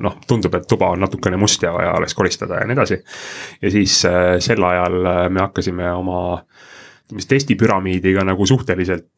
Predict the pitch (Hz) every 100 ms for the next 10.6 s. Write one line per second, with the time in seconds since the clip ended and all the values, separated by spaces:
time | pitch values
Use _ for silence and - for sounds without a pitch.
0 | 92 92 90 - - _ 107 107 - 107
1 | 107 107 104 - - 104 110 95 87 -
2 | 92 90 90 90 92 87 87 90 95 95
3 | - 131 139 - - 156 127 104 104 101
4 | 98 104 110 98 101 101 101 101 101 101
5 | 101 98 113 117 92 95 _ 98 98 101
6 | 98 101 107 113 147 147 160 95 95 95
7 | - - - 92 98 95 - - 147 107
8 | 107 107 107 104 101 101 101 101 104 107
9 | 123 156 - 95 131 131 107 98 95 95
10 | _ - 95 92 95